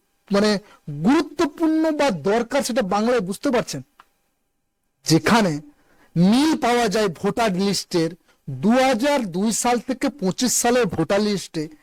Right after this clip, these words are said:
যেখানে পাওয়া যায় চল্লিশ পার্সেন্ট, পঁয়তাল্লিশ পার্সেন্ট, তাহলে এই পঞ্চাশ পার্সেন্ট, পঞ্চান্ন পার্সেন্ট, ষাট পার্সেন্ট, এরা কোথা থেকে এলো, কারা,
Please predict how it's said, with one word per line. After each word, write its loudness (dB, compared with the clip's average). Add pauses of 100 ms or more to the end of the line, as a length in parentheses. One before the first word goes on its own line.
(340)
যেখানে 2
পাওয়া 0
যায় 0
চল্লিশ -2
পার্সেন্ট, -2
পঁয়তাল্লিশ 0
পার্সেন্ট, -2 (520)
তাহলে 4
এই 0 (720)
পঞ্চাশ 2
পার্সেন্ট, -2
পঞ্চান্ন -2
পার্সেন্ট, -2
ষাট -4
পার্সেন্ট, -2
এরা 0
কোথা -4
থেকে 2
এলো, 2
কারা, -2